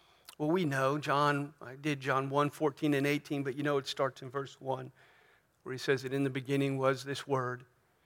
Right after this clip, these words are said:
and the Word was with God in the bosom of the Father, and the Word was God.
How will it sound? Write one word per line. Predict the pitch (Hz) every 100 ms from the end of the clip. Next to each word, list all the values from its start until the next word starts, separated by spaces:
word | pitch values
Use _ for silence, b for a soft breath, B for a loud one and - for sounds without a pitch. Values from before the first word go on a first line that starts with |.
| _ _
and | 127
the | 139
Word | 143 139 143 127
was | 131 117
with | 131 147 147
God | 151 135 139
in | 135
the | 127
bosom | 120 139 135 135
of | 131
the | 131
Father, | - 135 131 131 131 - _ _ _ _ _ _ _ _ _ -
and | 131
the | 135
Word | 143 139 120
was | 143 147 139 110
God. | 139 127 117 117